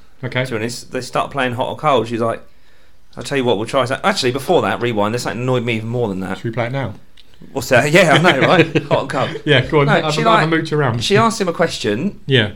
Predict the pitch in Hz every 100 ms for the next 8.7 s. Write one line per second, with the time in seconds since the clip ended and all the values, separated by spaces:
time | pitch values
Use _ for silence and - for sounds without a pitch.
0 | - 143 156 147 151 - - - - -
1 | - - 190 170 170 143 - 110 131 147
2 | 143 143 - 151 147 185 190 147 139 180
3 | 202 131 107 - - - - 139 131 139
4 | 127 127 110 107 151 190 - - - -
5 | - 330 359 370 - 277 - - 180 -
6 | 370 - 247 196 208 185 - 190 - 95
7 | 147 131 131 127 123 127 127 117 113 123
8 | 113 - 113 104 202 139 147